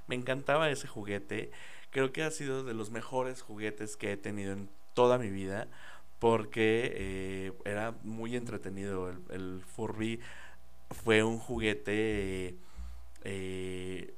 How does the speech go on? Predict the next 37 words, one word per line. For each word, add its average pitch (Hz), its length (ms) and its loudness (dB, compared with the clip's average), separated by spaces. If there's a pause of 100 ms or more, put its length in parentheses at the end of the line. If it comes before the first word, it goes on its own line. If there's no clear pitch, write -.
maravilloso, 107 840 2
fue 104 140 -2
un 104 60 -4
juguete 104 640 2 (280)
con 107 120 0
el 101 160 0
que 104 120 0
me 101 120 -2
divertía 98 420 -2
mucho 110 400 0
tiempo. 101 540 -4 (340)
Y, 98 840 0
y 104 140 -4
<laughs> 92 40 -4
luego, 113 180 -4 (220)
porque 175 220 2
luego 175 280 2
creo - 120 -6
que 262 80 -2
aparte 190 320 -2
se, 123 360 0 (420)
como 123 260 -2
que 107 540 2
se 117 160 -2
trababa 101 520 6
el 127 100 4
mono, 123 480 2
pues - 200 -6
era 123 120 -4
un 185 100 -6
robot 101 420 -2 (540)
de 92 360 -4 (520)
nuevo, 113 560 4
o 117 100 -2
sea, 90 160 -4
tener, 87 360 -6
de, 95 180 -2